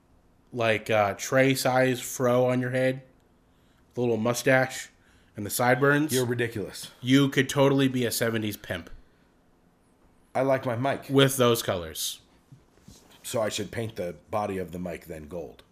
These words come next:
Speaker 2: Or
Speaker 1: No, I'm saying you should take your beard and put it on your head and just go with it.
Speaker 2: I can't t-,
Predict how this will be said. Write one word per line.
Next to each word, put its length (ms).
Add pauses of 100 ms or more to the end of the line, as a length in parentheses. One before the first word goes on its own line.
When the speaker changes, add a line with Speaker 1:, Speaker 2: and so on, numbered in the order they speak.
(160)
Speaker 2:
Or 160
Speaker 1:
No, 240
I'm 140
saying 260
you 60
should 140
take 200
your 80
beard 200
and 100
put 120
it 80
on 80
your 80
head 180
and 200
just 180
go 160
with 180
it. 200
Speaker 2:
I 100
can't 380
t-, 140